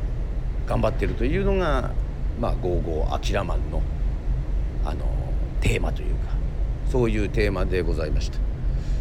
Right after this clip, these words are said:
はい、今日はちょっと長くなりましたけどもですね、また、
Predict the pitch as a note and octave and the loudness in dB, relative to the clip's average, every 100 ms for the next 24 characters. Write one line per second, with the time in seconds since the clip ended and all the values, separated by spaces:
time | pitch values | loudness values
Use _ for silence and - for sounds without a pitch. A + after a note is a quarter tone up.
0 | - - - G#2+ - - - - A2 F#2 | 0 -2 -2 0 0 -2 -2 -2 0 0
1 | E2+ F2 - G2 D#2+ - - - - - | 0 -2 0 0 0 -2 -4 -4 -4 -2
2 | - A2 G2+ E2 E2+ G#2 C3+ B2 G2+ F2 | -2 0 0 0 0 2 2 2 2 0
3 | F2 - - - D#2+ D2 - - - - | 0 0 0 0 0 -2 0 -2 -2 0
4 | - - - - - - - - - F2 | -2 0 -2 -2 -2 -2 -2 -2 0 0
5 | D#2+ | 0